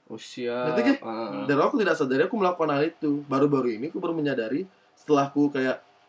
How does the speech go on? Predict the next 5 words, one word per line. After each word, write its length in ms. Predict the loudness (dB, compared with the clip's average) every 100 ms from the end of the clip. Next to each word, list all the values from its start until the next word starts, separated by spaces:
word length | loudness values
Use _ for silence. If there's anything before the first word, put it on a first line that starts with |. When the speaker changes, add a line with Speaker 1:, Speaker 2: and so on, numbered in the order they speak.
| _ _
Speaker 2:
eh, 480 | 2 4 6 4 2 0
mulai, 360 | -2 2 2 4 2 2
mulai 280 | 0 -2
bisa 320 | -2 -4 -4 -4
recognizing 800 | -4 -6 -4 -6 -4 -6 -8